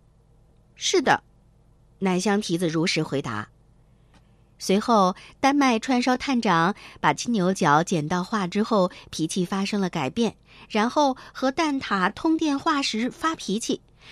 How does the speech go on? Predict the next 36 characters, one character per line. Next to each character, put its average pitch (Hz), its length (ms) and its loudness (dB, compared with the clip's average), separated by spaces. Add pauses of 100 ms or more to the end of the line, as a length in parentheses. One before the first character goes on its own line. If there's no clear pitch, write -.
(100)
受 359 220 0
到 302 200 2
坏 339 260 0
脾 - 160 -6
气 277 180 -2
传 247 300 0
染 285 140 2
的 240 120 0
蛋 269 260 -2
挞， 220 320 2 (180)
为 247 240 2
了 226 120 0
发 247 200 0
泄 254 200 0
情 214 260 -2
绪， 220 240 0 (300)
而 208 120 -2
不 220 140 -2
小 190 240 2
心 233 260 2
用 247 220 4
栗 254 220 2
子 208 240 2 (260)
砸 214 320 0
伤 262 320 4
草 185 320 4
莓 196 180 2
派 302 280 0
的 247 120 2
事 254 200 -2
情 233 240 -4 (100)
复 254 340 -2
述 220 200 -2
了 196 120 0
一 185 140 -2
遍。 202 240 -2